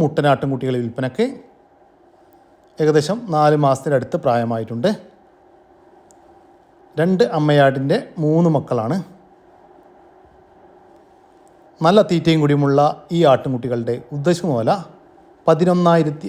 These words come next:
അഞ്ഞൂറ് രൂപയാണ്. മൊത്തം മൂന്നെണ്ണത്തിന്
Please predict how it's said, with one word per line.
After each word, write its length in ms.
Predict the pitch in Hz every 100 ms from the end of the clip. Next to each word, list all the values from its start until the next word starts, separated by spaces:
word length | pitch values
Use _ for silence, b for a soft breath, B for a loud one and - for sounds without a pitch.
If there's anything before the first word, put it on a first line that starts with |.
| 165
അഞ്ഞൂറ് 260 | 131 131 117
രൂപയാണ്. 400 | 104 117 113 180 180 - _ _ _ - - - _ _ 131
മൊത്തം 280 | - 185 233 - 151
മൂന്നെണ്ണത്തിന് 680 | 156 170 151 139 - 143